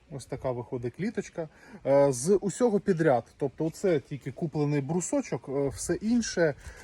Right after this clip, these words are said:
Е, це ось, на прикладі, це старі рами були, сітку придбав, е, звісно ж. Е, ну, коротше, всяке таке. Е,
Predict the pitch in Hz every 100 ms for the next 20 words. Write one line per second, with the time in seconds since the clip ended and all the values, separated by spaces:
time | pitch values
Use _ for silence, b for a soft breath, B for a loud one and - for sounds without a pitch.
0 | B - 135 139 139 - 160 143 156 143
1 | 151 143 131 127 - 131 - 139 143 208
2 | 262 220 175 196 196 196 B B B -
3 | - 226 - 190 180 165 - 175 170 -
4 | 143 127 139 160 - 143 139 - - 135
5 | 165 247 220 185 - 123 190 - 180 170
6 | - 117